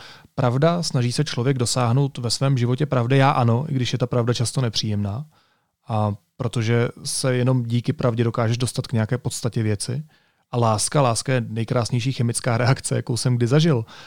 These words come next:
Takže v tomhle smyslu já pravdoláskař rozhodně jsem. A proč máš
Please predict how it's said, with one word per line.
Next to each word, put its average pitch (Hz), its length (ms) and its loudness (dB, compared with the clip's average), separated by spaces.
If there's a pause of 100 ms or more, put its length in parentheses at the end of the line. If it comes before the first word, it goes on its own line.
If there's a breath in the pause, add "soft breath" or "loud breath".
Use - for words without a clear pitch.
(180 loud breath)
Takže 110 440 -2
v - 40 -8
tomhle 113 240 -2
smyslu 113 300 -4
já 117 80 0
pravdoláskař 113 640 0
rozhodně 113 420 -2
jsem. 143 280 0 (400 loud breath)
A 107 180 0
proč - 440 -2 (200)
máš 165 380 0